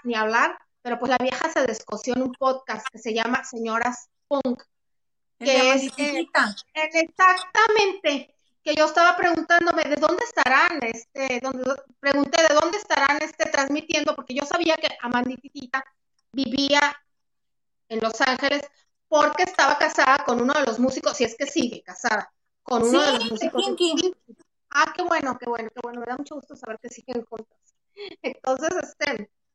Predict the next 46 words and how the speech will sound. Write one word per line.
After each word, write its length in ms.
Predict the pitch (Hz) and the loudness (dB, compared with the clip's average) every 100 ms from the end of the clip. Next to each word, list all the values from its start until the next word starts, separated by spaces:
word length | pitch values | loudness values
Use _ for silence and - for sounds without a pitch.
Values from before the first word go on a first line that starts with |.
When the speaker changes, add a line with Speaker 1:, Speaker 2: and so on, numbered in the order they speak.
| _ _ _ - | _ _ _ -8
Speaker 1:
y 100 | 254 | -6
estaban 360 | 247 247 262 | 2 2 2
otras 240 | 277 277 277 | 0 -2 -4
chavas, 280 | 311 311 285 | -2 -4 -4
yo 60 | |
decía, 220 | 294 294 285 | -6 -6 -6
"¿De 100 | 269 | -4
dónde 260 | 285 415 | -6 -8
sale 200 | - 285 | -10 -12
este 160 | 285 302 | -12 -12
podcast?". 420 | 277 285 - _ _ - | -8 -8 -10 _ _ -20
O 40 | |
sea, 160 | 202 - _ _ - | -20 -20 _ _ -2
pensé 720 | 269 262 254 294 277 294 302 | 0 0 0 2 2 2 0
que, 480 | 320 277 240 220 - _ _ _ | 0 0 0 -6 -14 _ _ _
pues, 180 | 440 440 | -8 0
a 80 | 359 | 2
la 140 | 294 | 4
usanza, 800 | 262 262 302 277 285 277 302 285 | 2 2 4 6 4 2 0 0
que 300 | 285 240 220 | 0 -2 -2
lo 120 | 214 214 | -2 -4
hacías 500 | 220 269 269 269 - | -4 -2 -2 -2 -6
todavía 460 | 254 262 262 247 | -2 0 0 -2
personal, 1120 | - 214 - 226 214 247 262 262 262 262 - | -4 -8 -6 -4 -2 2 6 6 4 4 2
porque 180 | 254 - | -4 -18
puede 280 | - 185 185 | -20 -18 -16
ser, 280 | - 285 254 | -8 -6 -4
¿no? 200 | 247 320 - _ _ | -4 -4 -6 _ _
Que 100 | 196 | -10
se 140 | 208 | -8
reúnan 720 | 208 202 220 247 254 254 254 | -4 0 2 4 2 2 0
y 60 | 220 | -2
todo. 200 | - 190 _ _ _ | -6 -20 _ _ _
Pues 160 | 277 285 | -8 0
ahí 120 | 311 | 2
sí 100 | 311 | 4
la 100 | 440 | 4
vieja 200 | 415 370 381 | 4 2 2
se 80 | 285 | 2
escoció 400 | 254 240 226 285 | -2 -4 0 0
y 60 | 320 | 2
habló 220 | 294 285 | 2 2
de 100 | 294 | 2
lo 200 | 277 277 | 0 0
que 100 | 214 | -2
nunca. 640 | 233 277 277 262 233 302 | 2 4 4 2 -2 -2